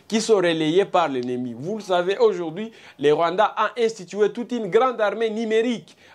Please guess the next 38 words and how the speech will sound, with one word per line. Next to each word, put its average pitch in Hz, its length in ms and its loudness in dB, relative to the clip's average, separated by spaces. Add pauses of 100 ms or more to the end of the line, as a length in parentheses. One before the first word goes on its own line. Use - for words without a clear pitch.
avec 175 300 0
ou 226 140 0
pour 220 260 -2
l'objectif 175 680 0 (260)
non 233 160 4
seulement 208 340 0
de 180 120 2
créer 185 320 0
des 165 180 -2
paniques 165 400 -2
dans 170 160 0
les 156 60 -8
chefs 165 180 -4
de 143 60 -8
la 131 100 0
population, 135 580 -2 (240)
mais 175 180 4
aussi 214 460 2 (220)
de 160 120 2
mésinformer 202 920 0 (220)
et 220 100 2
de 208 120 2
manipuler 226 640 0
l'opinion. 139 480 -6 (240)
Et 185 120 0
nous, 254 360 2
là, 156 260 2 (180)
on 190 220 -2
essaie 202 260 0
un 247 140 0
peu - 120 -2
effectivement 180 580 -4
de 156 100 -6
vous 147 200 -10
faire 214 380 2 (240)
la 143 160 -6
vraie 240 280 0
information, 160 760 -6